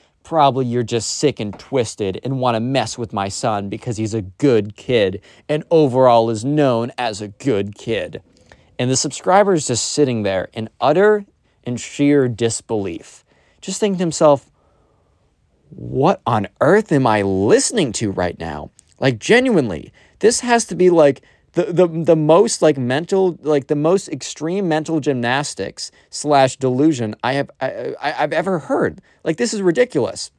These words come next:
And so the Minecraft kid's dad is like, "You know, uh, ac-, planting false evidence on someone and accusing them and then trying to ruin their lives is something that we could sue you over." And the subscriber's just like, "You're, you're threatening to sue me af-,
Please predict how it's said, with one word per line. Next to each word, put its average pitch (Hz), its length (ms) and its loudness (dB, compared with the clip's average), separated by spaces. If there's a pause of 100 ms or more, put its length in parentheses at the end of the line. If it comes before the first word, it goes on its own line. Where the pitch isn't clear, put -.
(560)
And 147 120 -6
so 151 80 2
the 147 60 4
Minecraft 175 500 2
kid's 120 260 0
dad 95 400 4
is 110 180 -4
like, 95 200 -4
"You 110 60 -6
know, 101 380 4 (560)
uh, 127 280 -2
ac-, 120 340 -8 (100)
planting 233 400 2
false 196 300 2
evidence 156 400 2
on 113 120 0
someone 110 360 0
and 107 140 -8
accusing 220 580 4
them 113 380 -2
and 135 180 -2
then 135 200 0
trying 233 380 -2
to 185 100 -2
ruin 196 260 4
their 151 160 4
lives 135 380 4
is 120 100 -4
something 202 320 0
that 131 120 2
we 185 160 -6
could 117 160 -6
sue - 200 -6
you 135 220 2
over." 92 360 -2 (420)
And 160 120 0
the 175 40 0
subscriber's 202 640 0
just 170 140 -4
like, 131 220 0
"You're, 135 140 -4
you're 135 200 -4
threatening 147 640 -4
to - 100 -8
sue 135 260 0
me 123 340 -2
af-, 107 280 -2